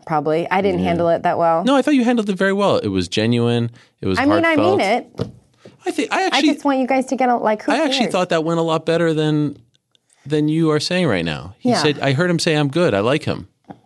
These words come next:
Speaker 1: He said, "I don't have beef with nobody."
Speaker 2: There you go.
Speaker 1: We're all good.
Speaker 2: So I think we, we made something happen.
Speaker 1: We made some, we, look, we were here and now we're here.
Speaker 2: And by the way, let the record show, I didn't ask you to do that.
Speaker 1: No,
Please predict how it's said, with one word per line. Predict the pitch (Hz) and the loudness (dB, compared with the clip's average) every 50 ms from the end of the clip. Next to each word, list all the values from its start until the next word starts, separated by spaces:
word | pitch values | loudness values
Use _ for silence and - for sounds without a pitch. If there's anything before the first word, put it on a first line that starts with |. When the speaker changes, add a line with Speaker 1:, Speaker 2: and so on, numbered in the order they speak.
| _ - - | _ -4 -2
Speaker 1:
He | 226 240 | 0 2
said, | - 247 226 | 2 2 2
"I | 214 214 208 | 2 2 2
don't | 208 202 | 2 0
have | 208 196 185 | 0 0 0
beef | 202 196 196 | -2 -2 -2
with | 196 185 | -2 -2
nobody." | 190 180 170 156 147 139 - 113 151 147 - | 0 0 0 0 -2 -2 -4 -6 -8 -6 -2
Speaker 2:
There | 180 190 202 | 0 0 2
you | 220 226 | 2 2
go. | 285 285 226 147 | 2 2 2 2
Speaker 1:
We're | 175 175 170 | 0 0 0
all | 165 160 | 0 0
good. | 151 147 127 87 - - - _ _ _ _ | 0 -2 -2 -4 -6 -10 -16 _ _ _ _
Speaker 2:
So | - - 143 135 | -6 -2 0 0
I | 143 | 0
think | 139 - 165 156 | 0 -2 -4 -4
we, | 165 160 160 156 143 302 320 | -4 -4 -4 -4 -6 -10 -12
we | 247 165 151 156 | -10 -6 -4 -2
made | 160 165 160 - | -2 -2 -2 -2
something | 165 156 160 156 | -4 -2 -2 -2
happen. | 156 175 180 175 - - - - _ - | -2 -2 -2 -2 -4 -6 -8 -8 _ -2
Speaker 1:
We | 233 277 | 0 2
made | 285 311 302 294 | 2 2 0 0
some, | - 233 202 - - - - | -2 -4 -4 -4 -8 -8 -4
we, | 226 269 285 254 262 - - | -2 0 0 -2 -4 -2 0
look, | 214 180 - - - _ _ - | 0 0 0 -2 -12 _ _ -2
we | 208 226 226 | 0 0 2
were | 214 240 | 2 0
here | 208 233 277 294 302 294 285 285 - _ _ _ _ _ _ _ _ - - | 0 0 0 2 2 0 0 -4 -8 _ _ _ _ _ _ _ _ -6 0
and | 302 330 330 | 0 2 2
now | 311 254 - | 2 0 0
we're | 190 135 - | -2 -2 -2
here. | 185 - 95 - - _ _ - | -4 -6 -8 -8 -8 _ _ -6
Speaker 2:
And | - 123 | -2 0
by | 170 175 | 0 2
the | 170 | 2
way, | 165 147 110 104 | 2 2 2 0
let | 98 - 135 156 151 | 0 -2 -2 -2 0
the | 170 | 0
record | 151 131 - 120 | -2 -2 -2 -2
show, | - - 110 92 - | 0 0 0 0 0
I | 110 131 | 0 0
didn't | 139 127 127 | 0 2 0
ask | 123 117 - - | 0 -2 -4 -6
you | 110 | -8
to | 98 95 | -6 -4
do | 95 104 98 | -4 -2 -2
that. | 80 62 53 - _ _ _ _ _ _ _ _ - | -2 -4 -6 -8 _ _ _ _ _ _ _ _ 0
Speaker 1:
No, | 320 | 2